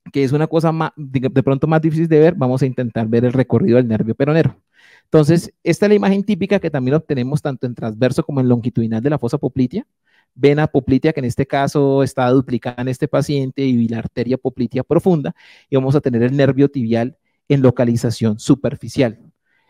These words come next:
Eh, si nos vamos mediales, vamos a poder tener este receso, que es el famoso receso gastrocnemio semimembranoso, donde vamos a tener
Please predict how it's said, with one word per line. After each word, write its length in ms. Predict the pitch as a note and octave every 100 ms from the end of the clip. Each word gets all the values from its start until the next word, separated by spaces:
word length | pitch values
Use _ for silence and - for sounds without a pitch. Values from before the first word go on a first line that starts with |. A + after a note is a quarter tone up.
| _
Eh, 440 | C3+ C3 C3 B2+ -
si 180 | - D3
nos 140 | C3
vamos 340 | D#3 F3 A3
mediales, 760 | F#3+ E3 B2+ B2+ D#3 D#3+ F#3+ -
vamos 320 | C3 C3 C#3
a 80 | C#3+
poder 320 | - A#2+ A2+
tener 300 | - C3+ C3+
este 200 | C3+ -
receso, 440 | D3 C#3 C3 A#2+ D3
que 80 | B2+
es 60 |
el 80 | B2+
famoso 340 | C3 A#2 C3
receso 320 | C#3 B2 A#2+ C3
gastrocnemio 560 | C3 B2 A#2 A2+ A#2+
semimembranoso, 680 | D3 C3+ A#2+ A2+ A2 A2+ C#3+
donde 240 | D3 A2+
vamos 240 | G#2+ A#2 C3+
a 60 |
tener 320 | C3 A#2 G#2+